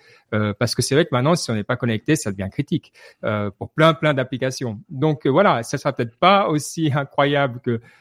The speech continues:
que ce qu'on nous vendait à l'époque, mais, euh, là, ça peut marcher.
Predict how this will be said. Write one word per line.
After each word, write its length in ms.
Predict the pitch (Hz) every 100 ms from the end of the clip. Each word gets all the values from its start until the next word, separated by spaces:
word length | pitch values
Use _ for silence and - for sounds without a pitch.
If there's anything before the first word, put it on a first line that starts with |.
| _ -
que 240 | 120 117
ce 140 | 107
qu'on 240 | - 139 131
nous 140 | 127
vendait 260 | 120 147 147
à 60 | 135
l'époque, 420 | 117 151 226 -
mais, 320 | 117 107 113 107
euh, 540 | 101 98 104 - - 127
là, 520 | 123 123 190 247 - _ _
ça 160 | - 123
peut 100 | 170
marcher. 280 | 101 -